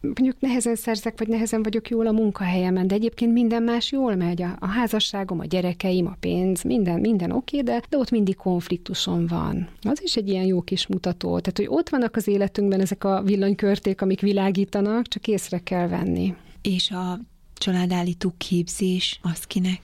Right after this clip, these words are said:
Speaker 1: Ott azt szoktam mondani, ha nagyon szeretnél mélyen, mélyen a saját életedben változásokat létrehozni, és jobban megismerni saját magad, akkor mindenképpen. És az, hogyha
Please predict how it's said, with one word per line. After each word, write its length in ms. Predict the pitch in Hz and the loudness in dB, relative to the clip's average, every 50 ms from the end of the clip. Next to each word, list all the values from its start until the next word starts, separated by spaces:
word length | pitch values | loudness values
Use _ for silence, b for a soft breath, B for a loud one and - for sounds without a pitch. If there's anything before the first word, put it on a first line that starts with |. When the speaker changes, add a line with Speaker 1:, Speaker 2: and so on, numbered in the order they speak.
| - - | -12 -4
Speaker 1:
Ott 220 | - 254 240 - 277 | -2 -2 -2 0 -2
azt 140 | 285 - - | -2 -2 -2
szoktam 360 | 240 214 - - 226 214 202 | -4 -4 -2 -2 0 0 2
mondani, 420 | 202 208 214 214 214 214 214 214 | 2 2 2 2 2 2 2 2
ha 220 | 190 185 185 202 208 | 0 0 0 2 2
nagyon 500 | 202 208 220 233 233 220 214 196 196 196 | 4 4 4 2 2 0 2 2 0 0
szeretnél 640 | - - - 196 196 190 196 - - 196 190 196 | -2 -2 -2 -2 0 -2 -2 0 0 0 2 2
mélyen, 600 | 190 202 196 196 196 190 190 190 190 190 190 196 185 B B B B B B B B B - - - - | 2 2 2 2 2 2 2 2 2 2 0 0 -2 B B B B B B B B B -20 -20 -4 -2
mélyen 340 | 208 202 190 196 196 196 | 0 2 2 4 2 2
a 60 | 190 196 | 2 2
saját 560 | - - - 190 190 190 190 190 190 - - | 0 -2 -2 0 0 2 2 0 0 0 0
életedben 760 | 202 196 190 190 190 - - 196 185 180 196 190 185 190 185 | 0 2 2 0 -2 0 0 -2 -2 0 -2 -2 0 0 0
változásokat 920 | 190 185 185 185 - - 190 185 196 190 196 - - - - 202 196 - | 2 2 0 0 -2 -4 -4 -2 -2 -2 -2 -2 -4 -6 -8 -8 -8 -4
létrehozni, 760 | - 190 185 190 - - 202 190 190 202 196 196 196 - 208 196 | -2 -2 -2 -2 -4 -4 -4 -2 -2 0 0 -2 0 0 0 0
és 200 | 196 190 - - | 2 0 0 0
jobban 320 | 196 185 185 185 185 180 | -2 -2 0 0 0 0
megismerni 640 | 180 185 185 185 190 190 - - 190 185 190 196 196 | 2 0 0 0 -2 -4 -4 -4 -6 -6 -4 -4 -2
saját 460 | - - - 185 95 - 190 - - | -4 -4 -4 -6 -6 -8 -8 -6 -6
magad, 280 | - - 190 - 190 - | -6 -4 -4 -6 -6 -6
akkor 360 | 202 - - - - 190 190 | -10 -10 -8 -4 -4 0 2
mindenképpen. 1120 | 190 190 190 190 190 202 202 202 196 - 220 208 - - - - 226 226 233 233 240 240 B B B B | 2 2 2 2 2 0 -2 -2 -2 -4 -6 -8 -8 -10 -10 -8 -6 -4 -2 -2 -2 -4 B B B B
És 200 | - 202 - - | -4 -2 -2 0
az, 180 | 208 196 - - | -2 -2 -4 -4
hogyha 840 | - 202 190 - - - - 196 190 185 185 185 180 180 190 180 | -4 -4 -4 -4 -6 -4 -2 0 2 2 2 2 2 0 0 -2